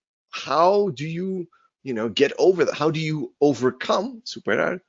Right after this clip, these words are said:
that problem? The answer is simple. You study. When you look at it,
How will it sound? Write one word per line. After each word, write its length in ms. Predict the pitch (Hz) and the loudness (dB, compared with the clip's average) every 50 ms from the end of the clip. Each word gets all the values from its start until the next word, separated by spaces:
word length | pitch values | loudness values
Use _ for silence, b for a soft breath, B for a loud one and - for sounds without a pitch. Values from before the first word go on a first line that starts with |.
| _ _ _ _ _ _ - | _ _ _ _ _ _ -2
that 240 | - 131 131 - - | -2 0 0 -2 -4
problem? 400 | - 185 214 214 160 92 73 - _ _ _ _ _ _ _ _ _ _ _ _ - | -2 -2 -2 0 0 -2 -4 -6 _ _ _ _ _ _ _ _ _ _ _ _ -14
The 100 | - 73 | -12 -10
answer 240 | 76 76 - - 73 | -10 -8 -10 -12 -10
is 100 | - - | -10 -10
simple. 260 | - 104 - - - _ _ _ _ _ _ _ _ _ - | -10 -10 -14 -16 -20 _ _ _ _ _ _ _ _ _ -12
You 80 | 101 92 | -6 -4
study. 500 | - - - - 113 - 101 73 - _ _ _ _ _ _ _ _ _ _ - | -2 -2 0 0 -2 -2 -2 -6 -10 _ _ _ _ _ _ _ _ _ _ -4
When 260 | 85 85 92 98 98 | 0 0 0 0 0
you 140 | 180 95 92 | -2 -2 0
look 220 | 180 202 - - | 2 2 4 4
at 100 | 196 214 | 4 4
it, 160 | 233 - - | 4 2 0